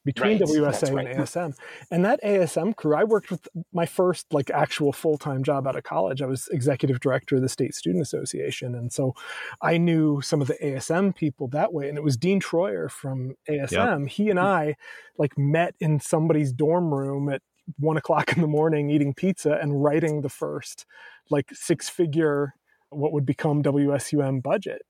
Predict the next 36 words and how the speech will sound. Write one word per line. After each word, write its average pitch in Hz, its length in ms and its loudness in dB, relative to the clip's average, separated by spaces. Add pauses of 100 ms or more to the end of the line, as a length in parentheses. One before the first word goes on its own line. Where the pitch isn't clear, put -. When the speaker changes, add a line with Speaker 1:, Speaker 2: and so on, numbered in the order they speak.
Speaker 1:
you 156 120 0
know, 135 100 -2
and 135 80 -8
it 151 80 -4
was 143 160 0
things 143 240 0
like 143 180 -2 (280)
four 175 200 0
hundred 202 240 2
thousand 220 260 2
dollars, 190 500 -2 (100)
build 254 240 0
a 277 80 2
tower, 170 600 0
you 180 100 0
know, 165 80 0
we, 214 220 2 (200)
<laughs> 233 180 -2
we 277 100 4 (200)
were 233 100 4 (100)
doing, 214 300 2
Speaker 3:
<laughs> 214 60 -6
Right. 156 300 2
Speaker 1:
but, 220 140 0
like, 214 200 -2
but, 196 220 0
but 180 180 2
Dean 214 200 2
and 277 120 2
I 214 120 2
wrote, 185 420 0
wrote 170 320 -2
this 190 140 -6
budget, 190 340 -4
and, 151 240 -4
and 156 240 -4